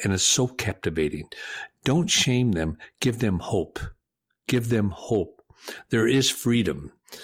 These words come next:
You can save your marriage. You can put your marriage back together. You can put your life back together. You can put your family back together. Be very positive. And this is where you need testimony of people who have put their families back together,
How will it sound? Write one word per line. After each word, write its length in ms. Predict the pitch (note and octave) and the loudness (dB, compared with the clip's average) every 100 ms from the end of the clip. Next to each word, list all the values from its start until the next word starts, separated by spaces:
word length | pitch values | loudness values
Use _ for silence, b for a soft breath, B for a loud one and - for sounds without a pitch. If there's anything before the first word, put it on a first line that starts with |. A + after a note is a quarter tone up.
| B | B
You 160 | - A2 | -2 0
can 200 | - G#2+ | 2 2
save 400 | - C3+ B2+ G#2 | 4 4 2 2
your 140 | F2+ | 2
marriage. 520 | E2 E2 D2+ D2 D2 | 2 0 0 -2 0
You 60 | A2+ | -2
can 180 | - A2 | 0 -2
put 220 | - D3 | 0 0
your 160 | A#2 G2+ | 0 2
marriage 380 | F#2 E2+ D#2+ | 2 0 -2
back 240 | - E2+ - | -4 -6 -4
together. 280 | G2+ F#2 F2+ | 0 2 0
You 100 | F2+ | 0
can 180 | A#2 | -2
put 240 | - D3 - | -2 0 2
your 100 | C3 | 2
life 240 | C#3+ C3+ | 2 0
back 220 | F#2+ E2 | -4 -4
together. 320 | - G2+ F#2+ F#2 | -4 0 0 0
You 100 | F2+ | 0
can 160 | A#2 | -2
put 260 | - C#3+ - | -2 -2 0
your 100 | C3+ | -2
family 480 | - C3 D3 C3 G#2 | 0 2 2 2 2
back 300 | F2 D#2+ - | 0 -2 -4
together. 460 | F2 E2+ D#2+ D2+ - _ _ _ _ _ _ | -2 -2 -2 -8 -12 _ _ _ _ _ _
Be 120 | A#2 | 0
very 280 | G2+ A#2 C#3 | 2 4 2
positive. 600 | C#3 C3 C#3 B2+ F#2 - B B B | 0 0 0 2 -2 -4 B B B
And 260 | G#2 F#2 G#2+ | 0 2 4
this 240 | E3 - | 4 2
is 120 | G2+ | 2
where 180 | G2 F#2+ | 2 2
you 260 | G2 G#2+ A#2+ | 4 2 2
need 340 | G#2 G#2+ - | 2 0 -2
testimony 840 | - A2+ - A2+ F#2+ E2+ E2 D2+ - _ B B B B _ | -4 -2 0 0 0 0 -2 -4 -10 _ B B B B _
of 240 | G2+ F#2 - | -4 -4 -2
people 420 | B2 A#2+ G2+ E2+ | -2 0 0 2
who 340 | F#2+ F2+ E2 - | 2 0 -2 -4
have 200 | F#2+ - | -4 -2
put 200 | C#3 - | -4 -2
their 100 | G2 | -2
families 440 | G#2 F2 F2 E2 | 0 0 0 -2
back 260 | - D#2 - | -4 -6 -4
together, 460 | F2 F2 D2+ D2 | -2 -2 -4 -8